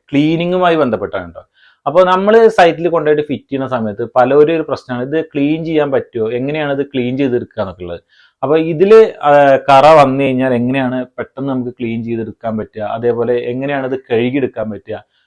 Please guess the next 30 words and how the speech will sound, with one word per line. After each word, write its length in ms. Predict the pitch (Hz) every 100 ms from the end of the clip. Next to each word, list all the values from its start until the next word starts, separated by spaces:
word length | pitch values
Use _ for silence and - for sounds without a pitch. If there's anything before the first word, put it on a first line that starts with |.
| _ -
പിന്നെ 180 | 139 151
ച-, 200 | - 147
പലർക്കും 640 | 127 139 151 143 185 185 -
അറിയാത്തൊരു 380 | 139 143 147 147
പ്രശ്നമാണ് 420 | 143 - 139 139
ഇത് 100 | 147
അഴിച്ചെടുക്കാൻ. 840 | 127 127 127 170 135 - 101 101 -
അപ്പൊ 140 | 123
എങ്ങനെയാണ് 440 | 131 131 147 156 147
ഇത് 100 | 143
സിമ്പിൾ 320 | 143 131 135
ആയിട്ട് 380 | 135 131 156 - _
അഴിച്ചെടുക്കുക, 540 | 123 123 - 131 - 117
അതേപോലെ, 680 | 113 127 131 113 110 151 - _
ആ, 40 | 123
വീണ്ടും 480 | 117 123 127 143
അതേപോലെ 320 | 139 127 127 131
ഫിറ്റ് 360 | 127 110 _
ചെയ്യുക 160 | 151 131
എങ്ങനെ. 260 | 113 110 - _ 127
അപ്പൊ 140 | 170
അതുമായി 580 | 170 156 151 175 196 202
ബന്ധപ്പെട്ട 420 | 196 180 170 165
ഒരു 100 | 170
വീഡിയോ 360 | 156 127 120 104
ആണിത്. 220 | 95 110 - _ _ _ _ _ _
അപ്പൊ 120 | 120
നമുക്ക് 200 | 143 143
വീഡിയോയിലോട്ട് 400 | 156 135 123 113
പോകാം. 220 | 104 92